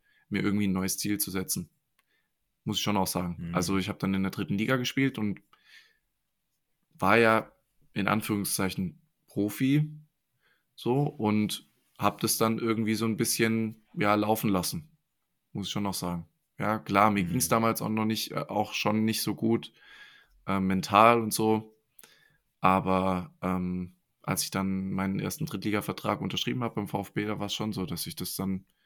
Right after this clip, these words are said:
Speaker 1: erstmal so vom Gefühl dachte, okay, endlich, so, puh. Und dann hab ich irgendwie den Ab-, den,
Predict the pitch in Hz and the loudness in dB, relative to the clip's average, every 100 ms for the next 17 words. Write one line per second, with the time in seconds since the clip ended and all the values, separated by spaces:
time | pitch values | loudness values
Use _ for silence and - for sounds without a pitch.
0 | _ - - _ _ _ _ _ _ _ | _ -20 -20 _ _ _ _ _ _ _
1 | - 104 113 110 104 107 107 92 - 110 | -4 -2 0 0 0 0 -2 -2 -2 0
2 | 107 107 - 107 107 - - 95 87 90 | 2 0 2 0 0 -6 -10 -8 -6 -4
3 | 85 - 82 - - - 90 - - - | -6 -6 -6 -8 -12 -12 -12 -8 -8 -8
4 | - - - _ _ _ - - - _ | -8 -12 -18 _ _ _ -20 -20 -20 _
5 | _ - 95 92 104 107 - 110 110 107 | _ -6 -2 0 0 -2 -2 -2 -2 -2
6 | 107 - - - 104 104 104 101 - | -2 -2 -4 -4 -2 0 0 -4 -10